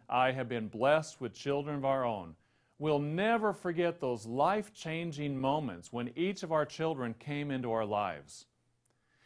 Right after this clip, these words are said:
It's quite an experience when a baby is born. But then at some point, reality hits us. How do I care for this new human being? What if I don't know what to do? Where can I find the answers?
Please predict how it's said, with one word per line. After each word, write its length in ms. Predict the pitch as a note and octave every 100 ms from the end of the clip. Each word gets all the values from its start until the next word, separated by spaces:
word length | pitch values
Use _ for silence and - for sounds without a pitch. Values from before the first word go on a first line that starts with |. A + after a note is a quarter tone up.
| -
It's 120 | E3
quite 380 | - G3+ A#3+ C4+
an 80 | A#3+
experience 720 | - - - F#3 D3+ G2 -
when 120 | C#3
a 60 | B2
baby 380 | C3 C#3+ C#3+ B2+
is 160 | A2
born. 460 | F#2+ G#2 F#2 D2+ D2 _ _ _ _ _ _ _ -
But 220 | C#3 C3+
then 220 | F#3+ A#3+
at 120 | A#3+
some 240 | - G#3 G#3+
point, 320 | E3+ E3+ E3+
reality 640 | D3+ D3 C#3+ F3 F#3+ F#3
hits 320 | D#3+ D#3+ D3+ A#2+
us. 340 | D#2+ - - _
How 400 | - F#3+ A3 A#3+
do 180 | A#3 G3
I 140 | F3+ E3+
care 480 | - F#3+ G#3 B3+
for 240 | C4 G3+ F3
this 240 | D3 C#3+
new 260 | C#3+ C#3 C3
human 380 | A#2 C3+ B2 G#2+
being? 380 | A2 F#2 D#2 - _ _ _ -
What 180 | G3
if 80 | A3
I 140 | G#3+ G3+
don't 160 | G3+
know 100 | F#3+
what 220 | F#3 F#3
to 80 | F3+
do? 340 | D#3 A3 A#3 F2 - _ _ _ _
Where 500 | A2 B2+ D#3+ F#3 F#3+
can 220 | F#3+ E3+
I 160 | D3+ C#3+
find 480 | - C3 C3 C#3 B2
the 160 | A#2+
answers? 720 | A#2 A#2+ A#2+ G2 D#2 C#2+ -